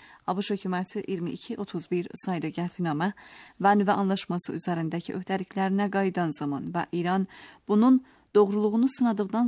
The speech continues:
sonra öz öhdəliklərinə geri dönəcək. Xətibzadə Avropa Birliyinin məhkəmə orqanının hicabla bağlı qərarı haqda deyib, Avropa Birliyinin məhkəmə orqanının qərarı utanc vericidir. İnsan hüquqları,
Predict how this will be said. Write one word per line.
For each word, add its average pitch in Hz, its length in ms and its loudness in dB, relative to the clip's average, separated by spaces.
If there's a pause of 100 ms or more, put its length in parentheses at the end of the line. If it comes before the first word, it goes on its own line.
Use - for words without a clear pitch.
sonra 196 500 4
öz 170 220 -2
öhdəliklərinə 190 720 -4 (180)
geri 165 240 0
dönəcək. 160 400 -8 (480)
Xətibzadə 185 560 0
Avropa 185 360 -2
Birliyinin 170 440 0
məhkəmə 190 400 -2
orqanının 175 540 -2 (420)
hicabla 208 480 2
bağlı 165 320 0
qərarı 175 320 -2
haqda 156 360 -6 (160)
deyib, 170 360 -2 (400)
Avropa 208 420 4
Birliyinin 233 380 4
məhkəmə 233 400 0
orqanının 190 560 0
qərarı 185 440 -2
utanc 185 520 -4
vericidir. 139 480 -8 (460)
İnsan 262 320 4
hüquqları, 202 560 0